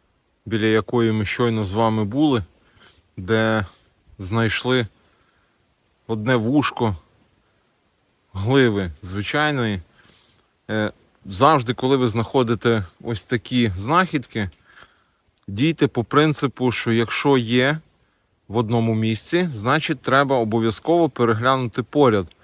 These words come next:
Тому що, е, дуже часто спори розносяться птахами, вітром, і поряд із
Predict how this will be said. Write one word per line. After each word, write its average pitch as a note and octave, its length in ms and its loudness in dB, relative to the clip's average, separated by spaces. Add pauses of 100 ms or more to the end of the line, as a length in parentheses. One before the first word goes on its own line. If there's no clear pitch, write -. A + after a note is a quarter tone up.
(720)
Тому C3 340 0
що, C3+ 480 2 (540)
е, G#2+ 380 -2
дуже C#3+ 340 0
часто C#3 380 0
спори C3+ 380 6
розносяться B2 680 0
птахами, D#3 680 2 (520)
вітром, C3+ 640 4 (520)
і B2+ 340 6 (100)
поряд C3 500 4
із B2 320 -2